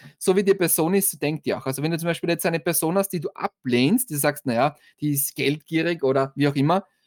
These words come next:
dann kannst du dir vorstellen, dass das System eins ist, das die Leute auspresst. Immer, die Denkweise, wie ein Mensch ist, drückt sich immer dann im System aus. Deswegen schau dir an, wer hat das System erstellt. Ähm, wichtig dann ist noch, hat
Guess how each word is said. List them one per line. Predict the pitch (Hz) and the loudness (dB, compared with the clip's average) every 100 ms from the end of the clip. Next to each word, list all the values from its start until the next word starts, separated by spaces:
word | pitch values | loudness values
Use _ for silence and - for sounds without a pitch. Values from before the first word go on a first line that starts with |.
| _ | _
dann | 127 | -4
kannst | 143 147 | -2 -2
du | 165 | 0
dir | 151 | 0
vorstellen, | 147 139 - 175 | 2 2 2 0
dass | 147 | -2
das | 143 139 | -2 -6
System | 147 139 135 143 | -4 -2 0 2
eins | 135 135 | 2 0
ist, | 143 139 | -2 -2
das | 139 | -6
die | - | -2
Leute | 120 127 - | -2 -2 -4
auspresst. | 101 127 - - 101 - - - _ _ _ _ _ - | -6 -8 -8 -14 -10 -10 -10 -16 _ _ _ _ _ -2
Immer, | 240 262 135 110 | 2 2 0 -2
die | - 139 | -10 -4
Denkweise, | - 240 277 180 143 135 143 | -2 0 -2 -2 0 0 -2
wie | 139 208 | 0 0
ein | 180 | 0
Mensch | 151 196 - | 0 -2 -4
ist, | 196 208 - | -4 -4 -2
drückt | 190 - | -2 -2
sich | - - | -8 -6
immer | 170 196 | -2 0
dann | 190 175 | 0 -2
im | 170 | -4
System | 151 147 - 131 135 | -8 -8 0 0 2
aus. | 123 175 - _ - | 2 2 -2 _ -4
Deswegen | 165 160 156 | -4 -2 -2
schau | 170 143 | -2 0
dir | 156 | 0
an, | 156 139 | -2 -2
wer | 123 135 | -2 -2
hat | 156 | -6
das | 156 - | -6 -6
System | 160 - 123 | -6 -4 -2
erstellt. | 131 - 110 - _ _ _ _ _ _ _ - | -4 -8 -12 -14 _ _ _ _ _ _ _ -2
Ähm, | 139 156 170 _ _ _ _ - | 0 0 -2 _ _ _ _ -8
wichtig | 135 254 254 277 | -2 0 0 -2
dann | - 160 | 2 2
ist | 226 214 | 2 2
noch, | 180 262 - _ _ _ _ _ _ _ _ | 2 2 -2 _ _ _ _ _ _ _ _
hat | - 185 | -8 -8